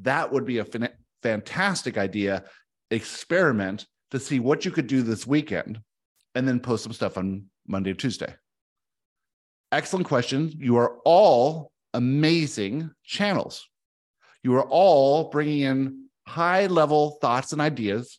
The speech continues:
from your inner self easily, all the time. You're all gathering those who are interested in whatever you're interested in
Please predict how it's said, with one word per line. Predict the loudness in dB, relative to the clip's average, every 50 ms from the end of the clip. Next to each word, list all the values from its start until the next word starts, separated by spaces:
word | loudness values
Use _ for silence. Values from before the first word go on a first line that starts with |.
| _ _
from | 0 2 2
your | 2 0 0
inner | -2 -2 -4 -4
self | -4 -4 -4 -4 -4 -6 _ -6
easily, | -2 2 2 2 2 0 -2 -2 -4 -8 -12 _ _ _
all | 4 6 6 6
the | 4 2
time. | -2 -2 -4 -4 -4 -6 -6 -8 -12 -18 _ _ _ _ _ _ _ _ _ _ _ _ _ _ _ _ 0
You're | 2 2 4 4
all | 4 6 6 6 4 4 0
gathering | 0 0 2 2 2 2 0 0 0 0 0
those | 2 2 2 2 2 0 -2
who | -2 -4
are | -4 -4 -4
interested | -6 -6 -6 -8 -4 -2 0 0 0 0
in | -2 0 2
whatever | 2 2 2 2 0 0
you're | 0 0 0 -2 -2
interested | -4 -6 -6 -8 -6 -4 -4
in | -4 -4 -6